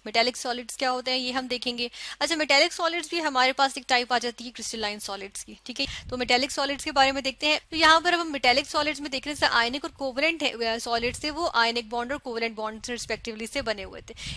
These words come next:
इसी तरह मेटालिक सॉल्ट जो होते हैं, वो, अ, सॉ-, सॉलिड्स जो होते हैं, वो हमारे पास मेटालिक बॉन्डिंग से बने होते हैं, ठीक है। ये मेटालिक जो होती है, basically हमारे पास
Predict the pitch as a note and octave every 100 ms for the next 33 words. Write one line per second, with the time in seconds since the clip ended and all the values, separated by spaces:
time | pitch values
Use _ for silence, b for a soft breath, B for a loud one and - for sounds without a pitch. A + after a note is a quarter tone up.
0 | - C#4+ E4 C#4+ C4 C#4 D#4 D4 C4+ C4
1 | C4+ B3+ B3+ - A#3+ A#3 B3+ A#3 B3+ A#3+
2 | A#3 - B3 A#3 B3 B3 A#3 A3 A3 A#3+
3 | D4 - A3+ A3+ G#3+ A3 C4 G3+ G#3 G3+
4 | A#3 A3+ A#3+ G#3 G3 E3+ - A#3+ B3+ C4+
5 | A3+ G#3+ G#3 A#3 - G#3+ G#3+ A3 G#3 G3+
6 | G#3 A3+ A3 A#3 A3 G#3+ A#3+ D4